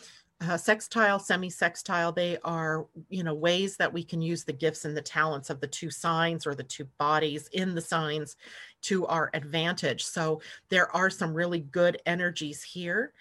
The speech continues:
Um, you can note that in this pattern, if you look over here on the chart, you see the,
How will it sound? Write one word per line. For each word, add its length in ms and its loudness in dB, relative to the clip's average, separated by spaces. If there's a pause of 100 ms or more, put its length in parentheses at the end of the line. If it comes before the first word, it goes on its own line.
(340)
Um, 380 2
you 180 -2
can 220 -2
note 280 2
that 200 6
in 160 2
this 260 -2
pattern, 380 2
if 140 -8
you 80 0
look 180 -2
over 100 -2
here 200 -2
on 100 -2
the 80 -8
chart, 420 4
you 60 -10
see 240 -4
the, 340 -2